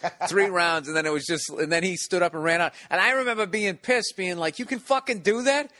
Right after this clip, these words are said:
Speaker 2: I didn't know you could leave.
Speaker 1: <laughs>
Speaker 2: I never thought to leave." Like, that pounding I took, the bus <laughs> pounding, which is one of the all-time class. You guys literally did a headlining set. You did forty-five minutes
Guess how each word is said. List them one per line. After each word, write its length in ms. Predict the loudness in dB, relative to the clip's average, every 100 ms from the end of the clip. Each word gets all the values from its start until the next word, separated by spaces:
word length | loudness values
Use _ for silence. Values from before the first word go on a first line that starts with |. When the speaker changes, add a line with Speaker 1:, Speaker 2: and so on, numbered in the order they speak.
| -6
Speaker 2:
I 80 | 0
didn't 140 | 2 2
know 80 |
you 160 | 2 2
could 180 | 0 0
leave. 500 | 0 0 2 0 0 -2 0
Speaker 1:
<laughs> 140 | 0
Speaker 2:
I 100 | 2 2
never 220 | 2 2
thought 360 | 4 2 2
to 60 | 0
leave." 260 | -2 -2 0
Like, 140 | 2
that 180 | 2 0
pounding 460 | 2 2 2 -2 0
I 80 | -2
took, 400 | 0 -2 -2 -10 -20 -20 _ -4
the 80 | 0 4
bus 240 | 4 4 2
<laughs> 40 |
pounding, 460 | 2 2 2 -4 -8 _ _
which 140 | -4 -4
is 120 | -2
one 100 | 0
of 80 | 0
the 120 | 2
all-time 480 | 4 2 0 -2 0
class. 240 | 0 2
You 80 | 2
guys 240 | 2 2 0
literally 300 | 0 0 0
did 160 | 2
a 80 | 2
headlining 460 | 0 -2 0 -2 -4
set. 200 | -2 -2
You 100 | -2
did 180 | -4 -4 -4
forty-five 640 | 0 0 0 2 2 0
minutes 420 | -2 -4 -4 -8